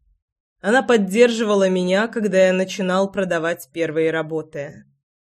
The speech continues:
Скорбела вместе со мной на похоронах родителей и стояла рядом на первой сольной выставке. Только сейчас это качество дало сбой. Точнее, вчера, когда она ушла от меня.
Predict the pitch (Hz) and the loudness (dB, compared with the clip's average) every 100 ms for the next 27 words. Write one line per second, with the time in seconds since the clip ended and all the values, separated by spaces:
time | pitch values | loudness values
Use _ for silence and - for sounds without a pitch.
0 | _ _ - 220 233 285 254 214 233 240 | _ _ -4 -2 2 4 4 4 0 0
1 | 208 208 185 180 220 208 202 185 190 180 | -6 -4 -2 0 0 -2 -4 -6 -4 -2
2 | 190 190 160 160 196 208 175 160 - _ | -4 -4 -6 -6 -12 -10 -10 -10 -14 _
3 | _ _ _ _ _ - 202 254 269 262 | _ _ _ _ _ -8 0 6 6 6
4 | 233 247 240 208 180 175 196 196 170 - | 4 2 2 0 -2 -4 -4 -4 -6 -8
5 | 180 170 139 139 180 - - _ 160 175 | -8 -8 -10 -12 -14 -16 -20 _ -18 -18
6 | _ _ _ _ _ _ _ _ _ _ | _ _ _ _ _ _ _ _ _ _
7 | _ _ _ - 240 247 240 240 - 254 | _ _ _ -2 -2 2 -2 -2 -8 -8
8 | - - 143 143 165 160 160 - 233 247 | -8 -8 -8 -6 -6 -6 -8 -4 -4 -4
9 | 247 - 262 262 202 160 151 151 143 147 | -8 -4 -2 0 0 -2 -4 -8 -10 -10
10 | - - _ _ _ _ _ _ _ _ | -12 -20 _ _ _ _ _ _ _ _
11 | - 214 247 233 220 - 262 254 175 - | -6 -2 2 4 2 0 2 2 2 -2
12 | 196 202 190 196 202 202 175 151 170 165 | 0 4 4 4 0 -2 -4 -4 -6 -6
13 | 151 170 - | -6 -8 -14